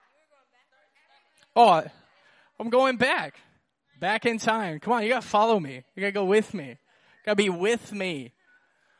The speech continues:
All right, so we're talking about Joseph, son of,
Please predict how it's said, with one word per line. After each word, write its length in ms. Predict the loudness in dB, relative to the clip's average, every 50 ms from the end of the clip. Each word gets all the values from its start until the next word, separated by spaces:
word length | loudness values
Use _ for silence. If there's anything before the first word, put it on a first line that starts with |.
| _ _ _ _ 0
All 80 | 2 4
right, 260 | 4 4 2 0 -2
so 480 | 0 4 6 8 8 8 6 4 0 -6 _ _ _
we're 80 | -2 0
talking 300 | 2 4 4 4 4 4
about 260 | 4 4 4 2 2 4
Joseph, 560 | 6 6 8 8 6 4 2 -4 -4 -4 -8 -16 _ _ _ _ _ _ _ _ _ _ _ _ _ _ _ _
son 320 | -2 2 2 4 4 4
of, 420 | 4 4 4 4 2 0 -4 -10